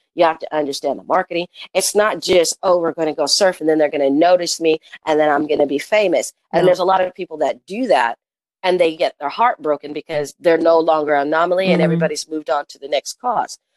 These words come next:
Speaker 1: You know, right now it's
Speaker 2: Mm.
Speaker 1: L G B T Q I A. That's the
Speaker 2: Mm.
Speaker 1: next trend for surfing because they're try-, when they say diversify, they're gonna, they're gonna take you a
Speaker 2: Mm.
Speaker 1: season at a time,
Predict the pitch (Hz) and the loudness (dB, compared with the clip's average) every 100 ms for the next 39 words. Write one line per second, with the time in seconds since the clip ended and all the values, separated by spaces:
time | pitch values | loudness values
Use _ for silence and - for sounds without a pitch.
0 | _ - 156 117 147 175 107 165 214 208 | _ -2 0 2 2 2 2 0 0 -2
1 | 208 _ _ 175 175 170 160 185 180 180 | -4 _ _ 0 2 2 2 2 0 -6
2 | 170 170 - - 254 - - 285 277 277 | -10 -10 -10 -6 -6 -8 -2 -2 0 -6
3 | _ _ _ _ _ _ _ - 208 196 | _ _ _ _ _ _ _ -2 0 0
4 | - 214 120 _ _ - 262 - 254 170 | -4 -8 -8 _ _ -6 -6 -2 0 0
5 | 240 - - 269 240 - _ - 208 - | -2 -12 -8 -6 -4 -6 _ -6 -6 -2
6 | 247 254 117 _ - 190 226 220 226 - | -4 -6 -18 _ -20 -2 0 0 -4 -2
7 | 233 - - 190 208 226 262 254 226 196 | -4 -4 -8 0 2 2 0 0 0 -2
8 | 202 226 185 175 165 180 185 170 - 180 | -2 -6 -4 0 2 2 2 0 -2 -4
9 | 180 - 220 196 254 180 147 208 180 165 | -2 -4 0 2 4 2 0 -4 -2 -2
10 | 147 143 190 139 | -2 -4 -6 -6